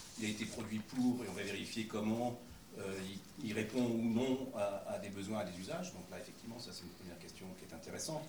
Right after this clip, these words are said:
euh, et qui, dont on, dont on s'aperçoit que les choses ont quand même bien changé entre, euh, entre le moment où, euh,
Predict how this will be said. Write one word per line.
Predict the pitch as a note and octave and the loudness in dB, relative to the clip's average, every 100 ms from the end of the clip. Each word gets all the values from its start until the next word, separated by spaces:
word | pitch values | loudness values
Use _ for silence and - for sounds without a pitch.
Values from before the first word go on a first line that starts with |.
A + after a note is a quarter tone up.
| - - - - - - A2 | -10 -16 -18 -18 -18 -10 0
euh, | G2+ F#2+ F#2 F2+ F2+ F2+ F2 - E2+ E2+ D#2+ - F#2 | 2 2 2 2 0 0 -2 -4 -4 -4 -6 -6 -6
et | F#2 | -8
qui, | - A2 | -6 -2
dont | G#2 G2+ G2 A#2 | -2 -2 -4 -2
on, | |
dont | G#2+ A#2 B2 | 0 0 0
on | |
s'aperçoit | A2 - - - D3 C3+ | 0 2 2 2 2 2
que | A2 | 2
les | F#2+ | -4
choses | - A2 | -4 -4
ont | F#2 | -4
quand | F2+ | -4
même | F#2+ F#2+ F#2 G2+ - | -4 4 8 8 6
bien | B2+ | 4
changé | B2 A2+ G#2 B2+ F3 F3+ - - - - - | 4 2 0 0 -2 -2 -10 -16 -18 -16 -6
entre, | F#2 F2+ - | -6 -4 0
euh, | B2 B2+ A#2+ G2+ G2 - - - | 4 4 4 2 -2 -6 -14 -8
entre | G2 - | -6 -2
le | G#2 | -2
moment | G#2 A2 A#2+ B2+ A#2 | 0 2 4 4 4
où, | A2 A2+ | 2 0
euh, | A2 | 0